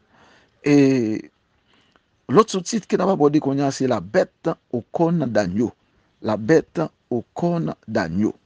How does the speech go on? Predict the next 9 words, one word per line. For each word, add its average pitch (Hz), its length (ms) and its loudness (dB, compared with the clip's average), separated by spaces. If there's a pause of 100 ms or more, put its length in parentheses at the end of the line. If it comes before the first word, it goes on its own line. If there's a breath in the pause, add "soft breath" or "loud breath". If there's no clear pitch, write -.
(460 loud breath)
D'Apocalypse 202 540 2
treize, 135 500 -2 (720)
le 123 540 2
chapitre 170 640 -4
clé, 190 360 0 (540)
donc, 113 140 -10
pour 139 160 -2
la 131 100 0
description 160 1040 -4